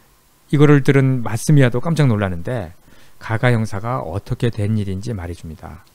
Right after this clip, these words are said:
무쏘의 아파트 달력에 적혀있는 다리 이름과 똑같은 메모가 가가의 어머니 유품에서 나왔던 것이에요.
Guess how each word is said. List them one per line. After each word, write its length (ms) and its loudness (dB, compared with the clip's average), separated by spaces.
무쏘의 460 4
아파트 340 0
달력에 380 -4
적혀있는 560 -4
다리 320 -4
이름과 560 -6
똑같은 560 -2
메모가 520 -4
가가의 680 0
어머니 640 2
유품에서 540 0
나왔던 380 -6
것이에요. 500 -14